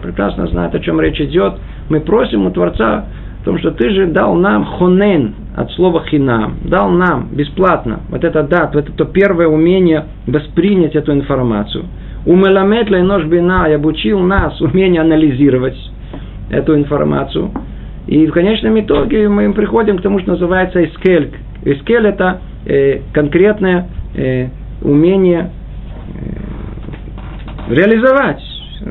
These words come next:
анализ, который был у нас, э, который мы проделывали. Конкретно, что теперь я должен делать с этим? То ли в форме, снова я говорю, практической, то ли в форме умозрительной.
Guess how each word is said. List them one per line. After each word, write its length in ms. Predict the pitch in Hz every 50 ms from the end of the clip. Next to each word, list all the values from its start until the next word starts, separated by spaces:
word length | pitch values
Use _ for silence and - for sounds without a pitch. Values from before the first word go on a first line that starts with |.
| - -
анализ, 400 | - 156 165 190 214 202 185 165
который 380 | - 170 156 - 170 160 160 151
был 300 | 147 156 160 165 156 151
у 120 | 147 147
нас, 220 | 143 143 139 139 139 - - 147
э, 500 | 135 131 127 123 123 120 117 120 117 120
который 300 | 147 143 143 156 147 143
мы 120 | 143 139
проделывали. 580 | 135 135 131 117 113 101 98 85 - - - - - - - - - - - - - - -
Конкретно, 440 | - 226 214 285 277 262 254 - 160
что 180 | - - 220 208
теперь 360 | - 208 175 185 165 156 107
я 60 | 151
должен 320 | 151 160 156 139 147 147
делать 300 | 139 143 139 127 120 -
с 40 | -
этим? 260 | 123 117 - - - - - - - - - - - - - - - - - - - - - - - - - -
То 120 | 175 175 160
ли 180 | 156 151 139
в 340 | 131 - - - - - -
форме, 320 | - 165 156 147 147 143
снова 280 | 117 - 170 165 156 143
я 60 | 135
говорю, 400 | 123 139 127 131 131 131 131 123 120
практической, 600 | 131 143 143 - 269 302 330 208 - - - 208
то 160 | - 277 277
ли 80 | 277 247
в 60 | -
форме 240 | - 226 214 202 185
умозрительной. 640 | 175 170 165 156 135 131 117 110 104 - - -